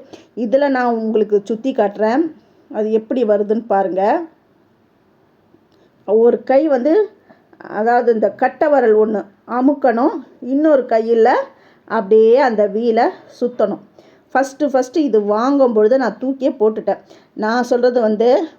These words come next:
ஒரு பத்து வருஷத்துக்கு முன்னாடி. அப்போல்லாம் இது வந்து இருபது ரூபான்னு வித்துது.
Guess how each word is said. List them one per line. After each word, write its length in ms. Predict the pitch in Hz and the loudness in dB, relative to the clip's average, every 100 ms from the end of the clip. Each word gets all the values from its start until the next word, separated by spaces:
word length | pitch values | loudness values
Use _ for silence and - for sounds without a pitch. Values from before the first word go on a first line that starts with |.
| 202 | -2
ஒரு 120 | 214 - - | 0 -2 -2
பத்து 240 | 220 220 240 214 | -4 0 0 0
வருஷத்துக்கு 460 | 214 233 220 214 202 | 0 -2 -4 -8 -6
முன்னாடி. 360 | 214 220 214 196 - _ _ _ _ _ - 226 | -4 -2 -2 -4 -10 _ _ _ _ _ -8 -8
அப்போல்லாம் 360 | - 247 294 269 | 0 2 4 2
இது 100 | 233 | 2
வந்து 140 | 254 269 247 | 2 0 0
இருபது 320 | 247 277 247 233 | 0 2 2 2
ரூபான்னு 340 | 226 254 269 | 0 0 0
வித்துது. 300 | 220 233 220 | -2 -4 -4